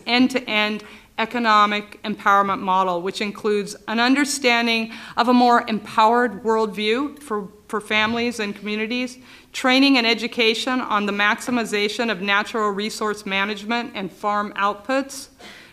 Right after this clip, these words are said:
building resilience when environmental and natural risks happen, education about and access to financial services, and access to markets to make farms more than just subsistence,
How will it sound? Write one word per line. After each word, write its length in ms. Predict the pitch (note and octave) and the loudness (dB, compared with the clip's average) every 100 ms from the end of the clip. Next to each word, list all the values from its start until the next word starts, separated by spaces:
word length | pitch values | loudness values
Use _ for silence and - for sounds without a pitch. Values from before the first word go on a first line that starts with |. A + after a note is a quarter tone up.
| _ | _
building 380 | - C#4 D4 C#4+ | 2 2 4 4
resilience 680 | B3 A#3 B3 B3+ C#4 C#4+ C#4+ | 4 4 4 4 4 2 0
when 160 | A#3 A3+ | -2 0
environmental 800 | A3 G#3+ G#3+ A#3 A#3 A#3 A#3 | 0 4 4 4 2 2 2
and 160 | G#3 G#3 | 0 0
natural 460 | G3+ G#3 G#3 A3+ G#3 | 0 0 0 -2 0
risks 480 | G#3+ A3 - - - - | -2 -4 -8 -16 -18 -2
happen, 680 | G#3 G#3 C#4 C#4+ C#4+ - - - - - - | 0 2 2 2 2 -2 -16 -20 -20 -20 -4
education 840 | A#3 G3 A#3 C4+ C4+ C4+ G#3+ F3 | -2 -2 -2 2 2 2 -4 -4
about 500 | E3+ G3+ G3+ G3 G3 | -4 0 2 4 2
and 140 | G#3+ G#3 | 0 2
access 540 | G#3 A3 - G3 F#3 | 2 0 -4 -6 -6
to 120 | - | -8
financial 640 | G#3 A3 G#3 A3 A#3 C4 A#3 | -4 0 2 2 0 -2 -4
services, 840 | - A3+ A3+ C4+ D4+ E4 D#4 - - _ - - - | -2 -2 0 -2 -2 -2 -4 -10 -18 _ -20 -16 -4
and 120 | A3+ | 0
access 460 | A#3 A#3 - A#3 A#3 | 2 0 0 -2 -2
to 100 | A3+ | 0
markets 560 | G#3+ G#3+ A3 F3 - | 2 2 2 -6 -6
to 120 | - | -6
make 220 | G#3+ G#3 G3+ | -4 -4 -6
farms 500 | - G#3+ G#3 G3+ G3+ | -4 0 2 0 -4
more 340 | A3 B3 B3 | 0 2 2
than 160 | G3 G3 | 0 -2
just 380 | G3+ G3 - | 0 -2 -4
subsistence, 920 | - F#3+ - C#4+ D4 - F#3 F3 E3+ | -10 -10 -4 -2 -2 -4 -6 -6 -8